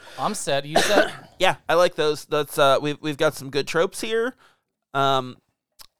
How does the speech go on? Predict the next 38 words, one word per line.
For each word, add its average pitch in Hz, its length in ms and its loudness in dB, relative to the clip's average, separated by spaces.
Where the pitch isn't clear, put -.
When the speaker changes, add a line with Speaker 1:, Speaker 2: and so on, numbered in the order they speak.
Speaker 2:
we 131 180 -10
will, 131 400 -2
uh, 127 480 2
wrap 120 240 -4
this - 160 -10
bad 127 280 -2
boy 123 180 0
up, 127 280 0
and 117 160 -10
then 117 320 -6
we'll 117 180 -8
figure 120 360 -8
out 113 300 0
our 120 120 -8
movies. 123 680 -12
Speaker 1:
Love 117 220 -8
it. 120 100 -16
Speaker 2:
So - 140 -8
we 143 80 -4
can't 147 200 -4
tell 139 120 2
you 131 80 2
what 123 100 0
we're 127 80 -4
doing 120 220 -2
next 123 260 -8
week. - 340 -16
Speaker 1:
But 135 140 -8
tune 190 260 -8
in 165 160 -8
anyway. 127 420 -14
Speaker 2:
But 147 120 -2
we'll, 170 280 6
we'll, 160 340 -2
we'll 156 180 -6
post 131 360 0
it. 107 140 -8
Uh, 101 360 -4